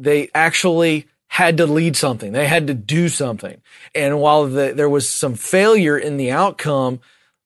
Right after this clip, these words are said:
the ultimate measurable is we were able to teach this lesson and point them in this direction for the future.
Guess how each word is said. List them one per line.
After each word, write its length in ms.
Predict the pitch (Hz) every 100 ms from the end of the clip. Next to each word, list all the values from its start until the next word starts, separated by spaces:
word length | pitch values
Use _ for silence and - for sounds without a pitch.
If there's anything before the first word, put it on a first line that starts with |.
| _
the 460 | 123 127 151 143 -
ultimate 580 | 143 170 214 196 180 143
measurable 640 | 156 185 185 147 139 135 -
is 520 | 143 131 123 120 - _ _
we 220 | - 170 208
were 140 | 196
able 260 | 175 156 147
to 80 |
teach 640 | 127 - 208 185 139 - - -
this 440 | 123 151 196 -
lesson 560 | 151 135 - 135 139 156 _ _ _ _
and 220 | - 156 139
point 280 | - 180
them 180 | 175 160
in 240 | 131 139 127
this 260 | 156 190
direction 680 | - 175 143 135 - 139 139 _ _
for 300 | - - 156 143
the 100 | 123
future. 500 | 190 196 - -